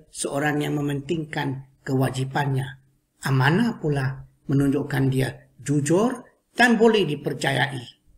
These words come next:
Pemimpin yang berwibawa pula dapat bekerjasama, berinteraksi dan bermusyawarah dengan orang lain. Bermusyawarah bermaksud pemimpin tersebut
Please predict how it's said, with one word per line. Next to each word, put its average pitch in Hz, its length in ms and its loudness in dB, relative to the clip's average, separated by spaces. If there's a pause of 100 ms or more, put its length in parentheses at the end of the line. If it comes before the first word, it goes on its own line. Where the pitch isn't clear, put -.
(920)
Pemimpin 214 560 6
yang 226 320 2
berwibawa 202 800 4
pula 165 420 -2 (600)
dapat 185 420 2
bekerjasama, 185 1040 0 (240)
berinteraksi 190 880 0
dan 214 320 2
bermusyawarah 226 1200 2
dengan 190 480 2
orang 180 320 4
lain. 160 260 2 (380)
Bermusyawarah 190 1400 4
bermaksud 156 720 0 (800)
pemimpin 214 560 4
tersebut 170 640 0